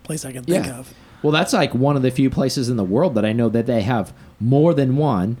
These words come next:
Speaker 2: when I say inventory, air-cooled cars for sale
Speaker 1: Yep.
Speaker 2: on a modern lot.
Speaker 1: Yep.
Speaker 2: Not, and I'm not talking about an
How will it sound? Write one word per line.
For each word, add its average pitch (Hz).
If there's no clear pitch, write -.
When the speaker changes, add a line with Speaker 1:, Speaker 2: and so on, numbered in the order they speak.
Speaker 2:
when 113
I 123
say 131
inventory, 95
air-cooled 127
cars 123
for 127
sale 127
Speaker 1:
Yep. 113
Speaker 2:
on 151
a 135
modern 123
lot. 117
Speaker 1:
Yep. 143
Speaker 2:
Not, 120
and 131
I'm 127
not 151
talking 147
about 131
an -